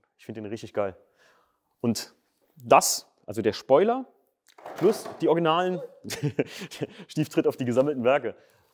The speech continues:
plus die originalen G T-Ecken, die ich auch besorgt hab, für einen Teufel sein Geld, Leute, sag ich euch. Ja, Original B M W. Ähm, die originalen G T-Ecken, die vorne unter die, kennt ihr,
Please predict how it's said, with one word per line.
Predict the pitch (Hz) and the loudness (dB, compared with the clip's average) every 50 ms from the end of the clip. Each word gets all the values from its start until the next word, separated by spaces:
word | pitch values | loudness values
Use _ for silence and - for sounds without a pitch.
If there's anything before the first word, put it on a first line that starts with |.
| _ _ _ _ | _ _ _ _
plus | - 156 190 226 220 - - | 0 2 2 2 2 0 -4
die | 196 185 | 0 2
originalen | 151 151 147 147 143 151 160 175 175 175 170 151 | 2 4 4 2 0 0 -2 -2 0 -2 -2 0
G | 135 131 | 0 0
T-Ecken, | 110 - 160 170 143 117 - 113 | 0 2 2 2 2 2 0 -2
die | 107 107 | -4 0
ich | 110 | 0
auch | 113 - | 0 0
besorgt | - 113 98 110 107 101 - | 0 0 4 6 6 6 6
hab, | 131 135 131 | 4 4 2
für | - - 123 123 110 | 2 0 2 2 2
einen | 127 143 143 - | 2 0 -4 0
Teufel | - 208 233 302 359 - 359 294 | 2 4 4 4 4 2 0 0
sein | 277 285 277 262 | 0 0 0 4
Geld, | 233 214 156 120 - | 6 8 6 8 6
Leute, | 110 104 101 104 107 | 4 4 4 4 4
sag | 104 104 101 104 | 2 2 2 2
ich | 101 | 2
euch. | 104 107 135 139 - _ _ _ _ _ - | 2 2 2 2 -2 _ _ _ _ _ -16
Ja, | 92 98 123 151 _ _ _ _ _ - - - - - - | -12 -12 -12 -12 _ _ _ _ _ -14 -12 -12 -12 -8 -6
Original | 104 104 101 104 117 120 | -2 -2 -2 -2 -2 -4
B | 113 | -4
M | 101 98 | -6 -4
W. | 101 120 156 - _ _ - - - - _ _ - - _ - | -6 -8 -8 -10 _ _ -20 -20 -20 -20 _ _ -20 -16 _ 2
Ähm, | 123 123 123 123 120 123 123 123 120 | 4 4 6 6 4 2 0 -2 -2
die | 110 | -2
originalen | - 117 123 135 143 131 | 0 0 2 0 2 0
G | 120 | -2
T-Ecken, | - - 143 127 120 | -2 0 -2 -2 -2
die | 117 107 | -4 -10
vorne | - - 120 120 | -6 -4 -4 -4
unter | 113 113 120 107 117 | -4 -4 -4 -4 -4
die, | 113 107 104 98 92 | -4 -4 -6 -8 -8
kennt | - - 127 123 | -4 -4 -2 -2
ihr, | 127 123 107 98 - | 2 0 0 0 0